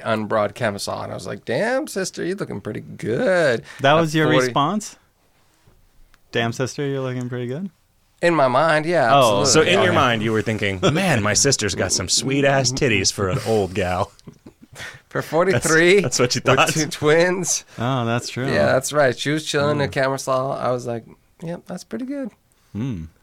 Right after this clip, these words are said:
Speaker 1: Holla.
Speaker 2: Good going.
Speaker 1: Yep.
Speaker 2: Yeah. So if you have daughters, they'll also be stacked, it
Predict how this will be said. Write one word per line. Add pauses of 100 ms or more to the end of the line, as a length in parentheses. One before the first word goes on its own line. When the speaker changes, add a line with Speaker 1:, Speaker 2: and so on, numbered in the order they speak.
(140)
Speaker 1:
Holla.
Speaker 2:
Good
going. (180)
Speaker 1:
Yep.
Speaker 2:
Yeah. (360)
So
if
you
have
daughters,
they'll (120)
also
be (220)
stacked,
it